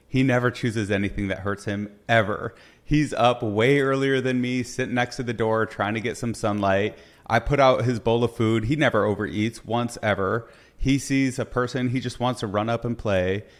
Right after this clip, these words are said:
You know, like, he's not, like, "I'll smoke weed at two P M or whatever." You know, it's like, "Well, you could have had an extra five hours of the day." Well, you know, anyway,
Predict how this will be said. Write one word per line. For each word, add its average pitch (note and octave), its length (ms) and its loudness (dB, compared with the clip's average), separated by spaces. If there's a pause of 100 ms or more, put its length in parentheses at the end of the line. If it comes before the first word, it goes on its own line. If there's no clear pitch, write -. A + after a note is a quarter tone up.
(140)
You C3 80 -2
know, C#3+ 160 4
like, C#3 220 2
he's C#3 220 2
not, C#3 640 0
like, A#2 320 0 (240)
"I'll D#3 140 4
smoke C#3+ 580 -2 (400)
weed D3+ 260 -4
at C3+ 220 -2
two E3+ 220 -2
P E3 260 0
M D#3+ 220 4
or G2+ 100 2
whatever." G2 320 2
You C3 100 2
know, B2 220 6
it's A#2+ 120 -4
like, A#2 240 0
"Well, F#3 240 2
you E3 180 -4
could F3+ 220 0
have D#3+ 140 -2
had D#3+ 200 0
an D3 120 -4
extra D3 280 -4
five D3 300 -4
hours D3+ 220 -2
of C3 80 -4
the A#2 100 -2
day." C#3+ 380 -2 (360)
Well, G3+ 380 0
you E3 100 -2
know, E3 100 2
anyway, D3+ 300 -2